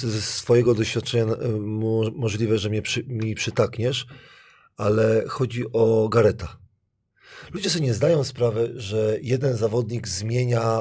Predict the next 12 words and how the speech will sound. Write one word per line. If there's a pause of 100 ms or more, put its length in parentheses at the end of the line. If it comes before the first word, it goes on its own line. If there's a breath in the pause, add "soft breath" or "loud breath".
wartość
drużyny,
a
najważniejsze,
zmienia
wartość (240)
z
kolegi
obok. (300)
Zobacz, (540 loud breath)
jak
ja,